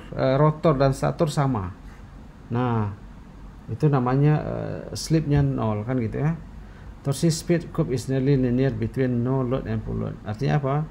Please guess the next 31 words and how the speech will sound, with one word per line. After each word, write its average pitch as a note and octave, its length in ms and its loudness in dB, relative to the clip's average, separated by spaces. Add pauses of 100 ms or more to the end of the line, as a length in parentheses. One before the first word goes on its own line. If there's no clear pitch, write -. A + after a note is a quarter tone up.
(440)
Linear. D#3 460 6 (320)
Kalau C3 100 2
kita C#3+ 300 2
lihat C3+ 180 2
grup, C3+ 240 0
grup B2+ 320 -4
A C3+ 80 0
tadi C#3+ 320 0
ada B2+ 160 0
slip. - 320 -4 (680)
Apa, A#2+ 300 -2 (200)
eh, A#1 520 -6 (1080)
apa, A#2+ 320 -2 (720)
between D3+ 400 6
no F#3 160 10
load F#3 220 8
and D3 100 8
full D#3+ 160 6
load E3+ 140 2
sama, C3 340 2 (320)
ya. D#3+ 160 0 (480)
Nggak D3 240 4
ada D#3+ 160 8
beban D3+ 480 2
dengan C#3+ 380 2
ada D3 180 4
beban D#3 240 4
dia D3+ 160 6
sama, A2 300 -4 (260)
kan C3 160 -6
gitu. B2 240 -6